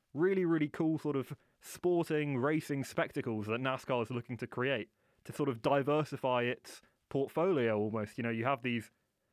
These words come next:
incredible long endurance style two hundred mile an hour chess match oval races like the Daytona five hundred.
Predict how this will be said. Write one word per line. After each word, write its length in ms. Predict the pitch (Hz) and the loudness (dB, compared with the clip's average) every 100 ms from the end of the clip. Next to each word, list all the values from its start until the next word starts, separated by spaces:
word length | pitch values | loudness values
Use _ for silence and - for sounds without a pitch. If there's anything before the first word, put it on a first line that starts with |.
| _ _ | _ _
incredible 760 | 135 - 170 156 135 135 131 123 | -2 2 4 4 4 4 4 2
long 400 | 117 135 131 127 | 2 2 2 0
endurance 720 | 123 117 113 143 139 127 107 | -2 -2 2 4 4 2 -4
style 640 | - 127 127 120 117 117 104 _ _ _ - | -2 2 4 4 2 0 -4 _ _ _ -2
two 180 | 156 | 2
hundred 240 | 151 135 127 | 4 2 2
mile 260 | 135 131 | 2 2
an 60 | 127 | 2
hour 280 | 127 123 120 | 2 2 2
chess 400 | - 185 160 - | 0 0 0 0
match 340 | 135 - - - | 0 0 -4 2
oval 300 | 151 139 131 | 2 4 2
races 440 | 127 127 131 117 | 4 2 0 0
like 240 | 123 131 - | 2 0 0
the 60 | |
Daytona 400 | 110 123 139 120 | -2 -2 0 -2
five 160 | 113 110 | -2 0
hundred. 460 | 143 147 107 - | 0 -2 -4 -8